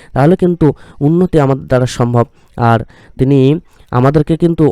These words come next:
অভ্যাসে দক্ষ নিপুণ হওয়ার কথা বলেছেন এবং শিক্ষাকে শ্রদ্ধানত হয়ে গ্রহণ করার কথা বলেছেন। আর যাতে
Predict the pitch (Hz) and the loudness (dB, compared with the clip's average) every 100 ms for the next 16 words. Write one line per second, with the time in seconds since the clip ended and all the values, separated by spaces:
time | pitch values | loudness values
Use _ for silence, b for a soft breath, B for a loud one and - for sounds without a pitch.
0 | 139 143 151 190 - 143 151 - 175 151 | 2 0 2 2 2 2 2 2 -2 0
1 | - 170 147 147 147 143 - 139 135 143 | 0 0 2 0 0 -2 -2 0 2 2
2 | - 131 - b b 127 131 - 185 - | 2 0 0 b b 0 0 0 -2 -2
3 | - 180 147 - 151 160 165 175 165 156 | -2 0 0 2 0 0 2 2 2 2
4 | 139 b b b 123 143 165 139 b b | 0 b b b 2 4 6 2 b b
5 | 120 135 151 208 196 180 170 160 - 151 | -2 2 4 2 2 0 0 -2 0 2
6 | 143 - 127 - B B - 117 127 139 | 0 2 0 -2 B B -2 0 0 0
7 | - | 2